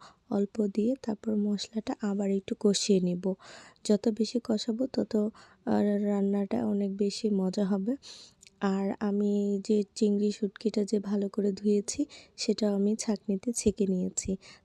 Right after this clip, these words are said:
যাতে এটাতে পানিটা শুকিয়ে যায়। অল্প একটু পানি দিয়েছি, অল্প একটু পানি দিয়ে নাড়িয়ে নেব।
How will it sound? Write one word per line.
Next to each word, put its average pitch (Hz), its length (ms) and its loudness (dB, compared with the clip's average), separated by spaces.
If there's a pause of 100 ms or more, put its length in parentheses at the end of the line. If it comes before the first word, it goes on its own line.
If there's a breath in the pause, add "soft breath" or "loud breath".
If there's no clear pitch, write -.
যাতে 202 280 2
এটাতে 214 320 0
পানিটা 196 480 0
শুকিয়ে 190 520 0
যায়। 190 180 -2 (3250 soft breath)
অল্প 220 260 2
একটু 214 240 2
পানি 208 300 2
দিয়েছি, 202 400 0 (160)
অল্প 220 280 0
একটু 202 200 2
পানি 202 300 2
দিয়ে 220 220 2
নাড়িয়ে 196 420 2
নেব। 190 220 2